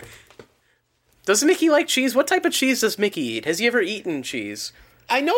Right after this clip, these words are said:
Speaker 2: in House of Mouse, occasionally he would make, they would make a plot point of Mickey trying to eat cheese, but otherwise, it very rarely comes up, surprisingly.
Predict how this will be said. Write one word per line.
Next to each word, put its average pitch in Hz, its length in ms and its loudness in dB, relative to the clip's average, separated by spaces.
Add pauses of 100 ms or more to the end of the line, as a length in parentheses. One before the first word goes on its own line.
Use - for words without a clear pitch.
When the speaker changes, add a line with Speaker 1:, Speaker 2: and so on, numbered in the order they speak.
(120)
Speaker 2:
in 392 60 -2
House 220 340 -2
of 202 80 0
Mouse, 139 480 -4
occasionally 131 800 -2
he 139 160 0
would 131 200 -2
make, 139 280 -2
they 139 80 2
would 147 140 2
make 151 140 0
a 135 40 2
plot - 400 0
point 131 300 2
of 127 100 -6
Mickey 131 320 -2
trying 127 300 0
to 127 160 -4
eat 131 160 -6
cheese, 123 480 -2
but - 160 -2
otherwise, 175 840 -2 (300)
it - 220 -6
very 254 340 2 (120)
rarely 392 280 2
comes 330 320 0
up, 349 220 -2
surprisingly. 127 720 -8